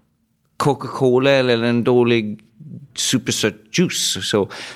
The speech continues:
det var också en grej. Och vi vet också mer och mer att fermenterad mat är en del av en sund och f-, hälsosam kost. Så, så de saker som vi såg då, som fortsätter idag, så varför inte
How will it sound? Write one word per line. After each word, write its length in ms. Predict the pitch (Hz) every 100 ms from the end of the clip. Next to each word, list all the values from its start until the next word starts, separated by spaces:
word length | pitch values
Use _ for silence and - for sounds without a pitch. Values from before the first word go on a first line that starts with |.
| -
det 260 | - 113 160
var 120 | 143 127
också 260 | 127 -
en 160 | 123 117
grej. 200 | 117 120
Och 140 | 127
vi 80 | 143
vet 240 | 170 175 170
också 240 | - 151
mer 220 | 147 143
och 60 | 143
mer 160 | 135
att 160 | 135 123
fermenterad 680 | - 135 120 120 127 110 98
mat 340 | 107 104 -
är 60 | 104
en 140 | 101
del 200 | 101 101
av 120 | 98
en 160 | 104 104 - - - -
sund 440 | - 123 113 107
och 320 | 101 98 92 -
f-, 120 | - -
hälsosam 580 | - 107 101 - - 95
kost. 560 | - - - - - -
Så, 280 | - 123 - - -
så 140 | - 131
de 320 | 165 185 180
saker 460 | - 123 117 -
som 140 | - 110
vi 100 | 135
såg 320 | - 123 -
då, 380 | 117 107 104 92
som 160 | - 95
fortsätter 520 | 131 131 - 104 -
idag, 300 | 101 101 95
så 140 | - 123
varför 380 | 180 156 143 131
inte 300 | 120 117